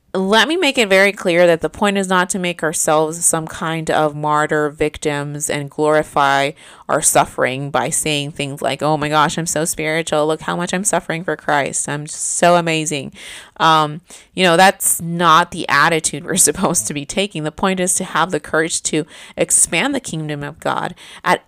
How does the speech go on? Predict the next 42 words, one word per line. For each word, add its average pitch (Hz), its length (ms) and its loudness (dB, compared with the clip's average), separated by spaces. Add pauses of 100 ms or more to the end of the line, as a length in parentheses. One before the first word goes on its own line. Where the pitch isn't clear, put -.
any 247 320 4
cost, - 760 -2
even 220 280 0
at 214 140 0
the 190 60 0
cost - 420 -2
of 160 80 -4
our 156 120 -2
lives. - 640 -4 (320)
That 185 520 0
is 170 300 0 (240)
the - 80 -10
point, - 400 -16 (320)
that - 180 2
we 214 160 -2
are 190 240 0 (100)
all 185 380 8 (180)
willing 175 600 -4 (240)
to 190 120 -4
lose 180 360 -2 (100)
our 180 140 2
lives 156 560 -2 (160)
for 180 120 -2
the 165 120 2
cause 147 580 0 (220)
of 170 140 -6
his 160 180 -4
kingdom, 196 560 -6 (200)
of 147 140 -12
the 135 220 -8
gospel - 480 -2
of 156 160 -8
Jesus 156 420 -8
Christ. - 600 -8 (1080)
Never 202 500 4
water 165 340 4
down 151 260 -2
the 143 80 -10
gospel. - 500 -10
If - 140 -8
the 160 80 -10
truth 277 440 -2